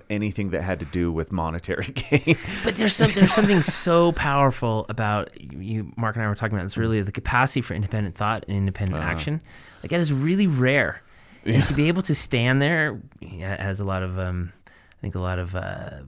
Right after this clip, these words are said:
Speaker 2: warriors like to say, "Stand there in integrity," right?
Speaker 1: Mm.
Speaker 2: Um,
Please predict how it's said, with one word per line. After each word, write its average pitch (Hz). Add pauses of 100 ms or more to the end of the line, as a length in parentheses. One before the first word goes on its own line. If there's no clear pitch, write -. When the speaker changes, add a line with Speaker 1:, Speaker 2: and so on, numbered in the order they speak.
(420)
Speaker 2:
warriors 98
like 92
to 101
say, 92
"Stand 98
there 95
in 87
integrity," 90
right? 92
Speaker 1:
Mm. 92 (340)
Speaker 2:
Um, 95